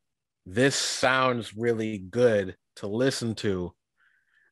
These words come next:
because they're not necessarily editing everything out. And, and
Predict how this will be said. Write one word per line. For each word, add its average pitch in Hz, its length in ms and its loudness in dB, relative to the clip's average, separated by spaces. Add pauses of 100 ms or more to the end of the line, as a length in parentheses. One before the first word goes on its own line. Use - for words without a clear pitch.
because 120 800 2
they're 113 120 -2
not 107 220 -2
necessarily 104 720 -4
editing 101 360 0
everything 92 400 -6
out. 95 320 -6 (580)
And, 110 580 0
and 104 260 -4